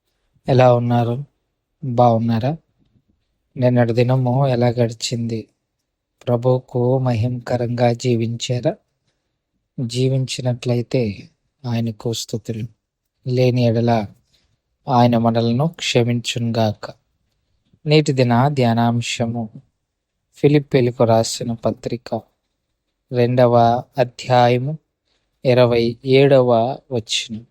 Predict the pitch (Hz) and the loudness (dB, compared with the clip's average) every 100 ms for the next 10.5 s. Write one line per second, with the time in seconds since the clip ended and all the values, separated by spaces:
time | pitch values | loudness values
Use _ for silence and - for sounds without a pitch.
0 | _ _ _ _ - 135 127 - 127 120 | _ _ _ _ -4 -2 -2 -2 -2 -2
1 | 127 120 117 - 135 120 - 120 - 127 | 0 2 2 0 -6 -6 -6 -8 -6 -8
2 | 117 160 160 _ _ _ _ _ _ _ | -8 -10 -12 _ _ _ _ _ _ _
3 | 131 127 127 131 123 117 113 120 - - | -2 0 2 0 2 0 0 -6 -12 -6
4 | 120 - 110 120 120 117 113 175 _ _ | -6 -6 -4 2 2 2 -2 -8 _ _
5 | _ _ 127 127 120 113 110 127 135 123 | _ _ -2 0 0 -2 -4 -4 0 2
6 | 123 117 113 117 123 - 120 107 - 117 | 2 0 0 -2 -4 -4 -2 -2 -6 -6
7 | 110 - _ _ _ _ _ _ _ _ | -8 -12 _ _ _ _ _ _ _ _
8 | _ 151 147 160 156 147 131 101 - _ | _ 0 4 4 4 4 4 2 -6 _
9 | _ _ - 120 - 123 120 117 127 143 | _ _ -4 -2 0 0 0 2 2 2
10 | 143 135 123 107 | 2 0 0 -2